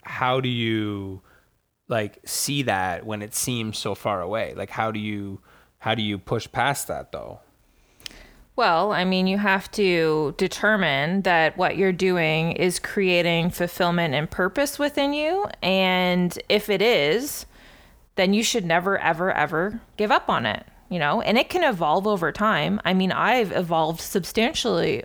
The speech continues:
Speaker 2: over time. I started out, you know, making all of the cakes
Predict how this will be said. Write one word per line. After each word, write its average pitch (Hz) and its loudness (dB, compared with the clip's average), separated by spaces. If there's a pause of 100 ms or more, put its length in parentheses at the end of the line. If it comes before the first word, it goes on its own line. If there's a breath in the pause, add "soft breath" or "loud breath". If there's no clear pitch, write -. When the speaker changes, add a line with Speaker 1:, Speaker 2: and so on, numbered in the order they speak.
Speaker 2:
over 175 2
time. 170 0 (480 loud breath)
I 185 4
started 196 2
out, 170 2
you 190 0
know, 170 2 (520 soft breath)
making 208 2 (320)
all 190 4
of 220 0
the 208 0
cakes - -2